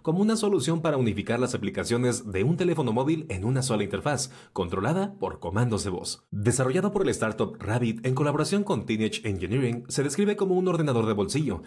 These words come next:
que busca simplificar la interacción de las diversas aplicaciones en los dispositivos móviles. El gadget busca abordar el desafío de la complejidad de la gestión de múltiples aplicaciones en los smartphones,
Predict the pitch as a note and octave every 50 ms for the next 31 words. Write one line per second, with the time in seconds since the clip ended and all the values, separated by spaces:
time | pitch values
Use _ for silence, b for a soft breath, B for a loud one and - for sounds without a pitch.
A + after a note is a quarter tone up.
0 | B B B - F2+ F2+ G#2 A#2+ C3 E3+ D#3+ E3 E3+ D#3 D#3+ D#3+ - - C#3 C3
1 | B2+ C3+ C3 C3 A2+ G2 - - B2 A#2+ A#2+ A#2+ A2+ G#2+ G2 F#2 G2 G2+ C#3+ E3
2 | F3 E3 F#3 F3 - E3+ D#3+ C#3+ A2 A#2 A#2+ B2 C3 C3 C3+ C3 A2+ F#2+ F#2 F2
3 | E2 F2+ E2+ - G2 F2 E2+ - - C3+ B2+ A2+ F#2+ G2 F#2+ F2 F2 - - -
4 | - - - _ _ _ _ - F#2+ F#2+ F2+ A#2+ A#2+ - B2+ A#2+ A#2 A#2 - C#3
5 | A#2 E3+ F#3+ F#3+ - G3+ G3 G3 F3+ D#3 D#3 D#3 D#3 D3+ C#3+ - A#2 G2 G2 A2+
6 | B2+ A#2+ A#2 A2 G#2 - - F#2+ F#2 F2+ G2+ F#2+ G2 G2 G2+ A2+ B2+ B2+ C#3 B2+
7 | A#2+ - G#2+ F#2 - - A2 A2+ A2 A2+ B2+ D#3 E3 D#3 F#3 D#3+ F3 - E3+ D#3
8 | E3+ D#3+ D#3+ D#3+ - C3 B2 C3 C3+ C3 C3 B2 G2+ F#2+ F2+ E2 E2+ - B2 D#3
9 | D#3+ B2 G#2 F2 - - B